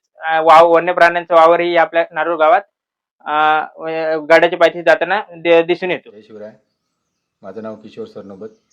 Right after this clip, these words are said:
Speaker 2: छत्रपती शिवाजी महाराजांच्या पदस्पर्शाने पावन असलेला रांगणा किल्ला उर्फ प्रसिद्ध गड आणि या किल्ल्याच्या पायथ्याशी असलेला निसर्ग समृद्ध असा नारूरगाव या गावचा मी रहिवासी आहे.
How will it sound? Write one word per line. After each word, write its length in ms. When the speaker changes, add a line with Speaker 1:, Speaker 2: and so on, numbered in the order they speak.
Speaker 2:
छत्रपती 440
शिवाजी 380
महाराजांच्या 540
पदस्पर्शाने 680
पावन 340
असलेला 440
रांगणा 300
किल्ला 320
उर्फ 140
प्रसिद्ध 520
गड 160
आणि 180
या 120
किल्ल्याच्या 500
पायथ्याशी 500
असलेला 460
निसर्ग 420
समृद्ध 480
असा 220
नारूरगाव 480
या 60
गावचा 300
मी 140
रहिवासी 520
आहे. 100